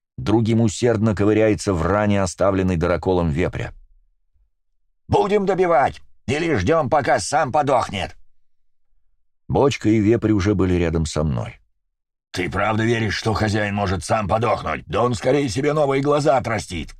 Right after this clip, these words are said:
Смотри, что с дырой от моего первого удара стало! И на брюхе разрез уже меньше сочится".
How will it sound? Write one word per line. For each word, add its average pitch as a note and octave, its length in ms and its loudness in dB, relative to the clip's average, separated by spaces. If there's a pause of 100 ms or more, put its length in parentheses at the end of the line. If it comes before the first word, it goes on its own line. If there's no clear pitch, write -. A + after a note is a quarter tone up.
(140)
Смотри, E3+ 400 2
что D3 180 0
с A#2 80 -2
дырой C#3 400 2
от G#2+ 120 -2
моего B2 300 -2
первого A2 360 0
удара A2 320 0
стало! C#2 420 -2 (300)
И - 80 2
на D#3 100 2
брюхе D#3+ 320 2
разрез C3 400 2
уже A2+ 180 0
меньше A2+ 360 -4
сочится". F#2 560 -6